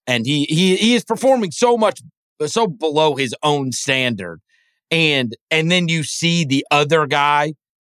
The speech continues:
doing so well, you know, who's, he's playing instead of you. He, you, you know, that should be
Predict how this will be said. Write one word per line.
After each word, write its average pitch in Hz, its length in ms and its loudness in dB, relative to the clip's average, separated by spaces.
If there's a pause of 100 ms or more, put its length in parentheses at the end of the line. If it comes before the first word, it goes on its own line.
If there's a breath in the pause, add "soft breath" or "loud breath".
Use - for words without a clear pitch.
(300)
doing 147 380 0
so 147 260 2
well, 139 520 0 (460)
you 131 140 0
know, 135 200 0
who's, 131 260 -4 (500)
he's - 180 -6
playing 208 500 0
instead 160 420 0
of 123 140 -2
you. 202 280 0 (200)
He, 262 240 0
you, 185 180 -2
you 196 80 0
know, 180 160 0
that 202 220 0
should 269 180 -4
be 214 120 -2